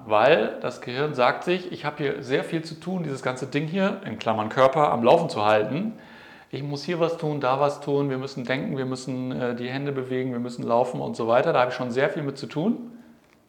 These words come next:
Es läuft weiter, perfekt. Wir hatten hier gerade ein technisches, äh, Problem bei meinem Bildschirm. Ich hab ein neues MacBook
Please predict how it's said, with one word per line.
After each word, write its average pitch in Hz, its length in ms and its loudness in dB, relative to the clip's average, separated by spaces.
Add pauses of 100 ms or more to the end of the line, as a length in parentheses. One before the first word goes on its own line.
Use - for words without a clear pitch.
(120)
Es - 120 -16
läuft - 240 -10
weiter, - 200 -8
perfekt. - 440 -14
Wir 117 100 -2
hatten 131 140 -4
hier 117 100 -6
gerade 113 240 2
ein 113 140 -4
technisches, 117 640 -10
äh, 107 480 -8
Problem 117 320 -8
bei 107 100 -6
meinem 107 220 -8
Bildschirm. 123 480 -8 (1120)
Ich - 100 -20
hab - 120 -12
ein 101 40 -16
neues 98 240 -12
MacBook 110 460 -12